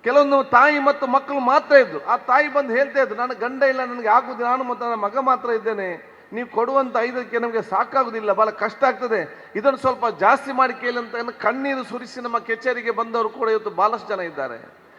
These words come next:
ಆವಾಗ ಸರ್ಕಾರ ಒಂದು ಚರ್ಚೆ ಮಾಡಿತ್ತು, ಒಂದು ಮನುಷ್ಯ, ಒಂದು ಜನಸಾಮಾನ್ಯರಿಗೆ ತಿಂಗಳಿಗೆ ಎಷ್ಟು ಬಹುಶಃ ಜೀವನ ಮಾಡಲಿಕ್ಕೆ ಅಕ್ಕಿ ಬೇಕಂತೇಳಿ. ಆಗ ಒಬ್ಬನಿಗೆ ಸೈಂಟಿಫಿಕ್ ಚರ್ಚೆ ಮಾಡುವಾಗ ಹದಿನಾಲ್ಕು ಕೆಜಿ ಬೇಕಂತ ಆಯ್ತು.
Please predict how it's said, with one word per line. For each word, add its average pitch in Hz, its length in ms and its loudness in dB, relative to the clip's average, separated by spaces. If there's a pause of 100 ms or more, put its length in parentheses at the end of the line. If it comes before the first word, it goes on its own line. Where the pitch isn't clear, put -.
(220)
ಆವಾಗ 277 320 8
ಸರ್ಕಾರ 285 480 0
ಒಂದು 285 180 0
ಚರ್ಚೆ 277 340 0
ಮಾಡಿತ್ತು, 240 600 0
ಒಂದು 254 160 -6
ಮನುಷ್ಯ, 254 360 -4
ಒಂದು 247 280 -4
ಜನಸಾಮಾನ್ಯರಿಗೆ 247 920 -2
ತಿಂಗಳಿಗೆ 247 480 -6
ಎಷ್ಟು 226 280 -6
ಬಹುಶಃ 226 600 -2 (360)
ಜೀವನ 254 260 0
ಮಾಡಲಿಕ್ಕೆ 226 540 0
ಅಕ್ಕಿ 185 300 -8
ಬೇಕಂತೇಳಿ. 156 720 -8 (160)
ಆಗ 180 180 -2
ಒಬ್ಬನಿಗೆ 196 840 -4 (100)
ಸೈಂಟಿಫಿಕ್ 220 600 -6
ಚರ್ಚೆ 220 240 -6
ಮಾಡುವಾಗ 185 360 -2
ಹದಿನಾಲ್ಕು 185 640 -4
ಕೆಜಿ 202 240 -6
ಬೇಕಂತ 175 480 -8
ಆಯ್ತು. - 400 -10